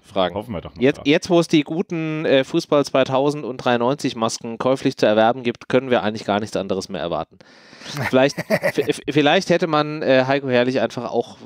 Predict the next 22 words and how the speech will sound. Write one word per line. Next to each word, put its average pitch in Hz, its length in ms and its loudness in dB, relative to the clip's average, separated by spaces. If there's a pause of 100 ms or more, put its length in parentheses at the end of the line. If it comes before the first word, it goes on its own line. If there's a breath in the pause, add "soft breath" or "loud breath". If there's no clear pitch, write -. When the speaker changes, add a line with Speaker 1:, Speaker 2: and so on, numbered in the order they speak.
Speaker 1:
so 120 140 -6
eine 120 100 2
Ladung 113 320 2
von 117 140 -2
diesen 113 180 -2
Masken 104 320 -6
schicken - 300 -12
sollen. 82 240 -10
Vielleicht 87 720 -6
wäre 87 80 -6
das 90 120 -6
dann 92 160 -10
alles - 680 -12
nicht 90 180 -16
passiert. - 380 -14 (480 loud breath)
Können 120 140 -2
wir 107 60 2
mal 98 140 4
noch 92 140 0
drüber 92 140 0
nachdenken. - 520 -4 (600 loud breath)
Ähm, 170 560 2